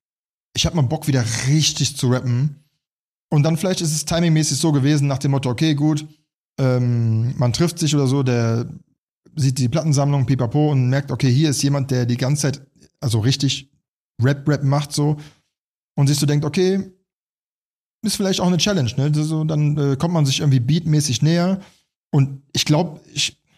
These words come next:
ist jetzt ein bisschen romantisch gesagt, aber ich glaub, du hast in dem so ein, so eine, so ein, so ein kleines Lichtchen wieder, äh, lodern lassen, so. Ich will nicht sagen, dass es jetzt weg war oder so, aber ich glaub, du hast in dem noch mal so was Neues gesparkt, so,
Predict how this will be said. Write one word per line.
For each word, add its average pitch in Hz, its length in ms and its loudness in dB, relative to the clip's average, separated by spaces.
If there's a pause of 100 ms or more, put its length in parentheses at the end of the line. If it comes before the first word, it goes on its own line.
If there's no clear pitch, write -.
(180)
ist - 80 -8
jetzt 123 160 -2
ein 143 40 2
bisschen 135 180 2
romantisch 139 320 0
gesagt, 156 240 -2
aber 135 120 0
ich 127 80 -2
glaub, 160 260 -2
du 143 120 2
hast 143 260 -2
in 143 120 2
dem 139 240 2
so 131 180 0
ein, 127 220 0 (840)
so 131 120 0
eine, 127 140 4
so 120 140 0
ein, 120 260 0
so 123 120 -2
ein 113 160 0
kleines 143 360 0
Lichtchen 139 500 0
wieder, 117 360 0
äh, 113 240 0
lodern 113 380 2
lassen, 110 260 -4
so. 110 360 -2 (340)
Ich 104 100 -2
will 165 80 2
nicht 160 100 2
sagen, 156 120 0
dass 131 80 0
es 135 60 2
jetzt 123 180 -2
weg 165 180 -2
war 190 140 0
oder 180 100 0
so, 175 160 0
aber 147 100 0
ich 127 100 0
glaub, 156 300 0 (320)
du 127 120 2
hast 156 180 -2
in 147 100 2
dem 147 180 4
noch 139 100 2
mal 139 140 2
so 131 60 0
was 127 180 -2
Neues 151 340 0
gesparkt, 143 600 -2
so, 131 500 -2